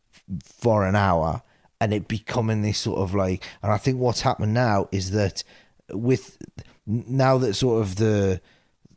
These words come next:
you know, stand-up specials in America have become,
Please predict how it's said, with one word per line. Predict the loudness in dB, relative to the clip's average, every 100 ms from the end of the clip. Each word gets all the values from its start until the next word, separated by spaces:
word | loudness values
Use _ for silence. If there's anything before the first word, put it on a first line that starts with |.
| -20 -20
you | -14 -12 -10 -2 0 2
know, | 2 0 -2
stand-up | 0 2 2 0 -2
specials | -6 -2 0 2 2 2 0 -2 -2
in | 0
America | 0 2 2 0 0 -2
have | -2 -6
become, | -6 -4 0 2 2 -2